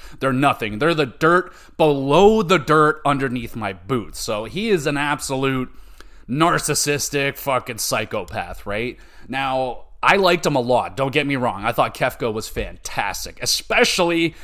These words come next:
that iconic laugh, right? That <laughs> whatever it is, like, that, it's so Super Nintendo, like, that laugh, like, I heard it a lot. Like, I recall that laugh from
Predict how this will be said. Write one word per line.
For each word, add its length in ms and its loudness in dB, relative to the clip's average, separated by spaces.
that 220 2
iconic 760 0
laugh, 480 -2
right? 340 -2
That 180 -2
<laughs> 1300 2
whatever 420 2
it 80 0
is, 320 -2
like, 280 -8
that, 260 -4
it's 180 -4
so 760 0
Super 340 -4
Nintendo, 680 -4
like, 280 -8
that 240 0
laugh, 340 0
like, 220 -2
I 140 0
heard 180 2
it 140 0
a 100 4
lot. 340 2
Like, 240 -6
I 100 0
recall 420 0
that 200 0
laugh 360 -4
from 400 -4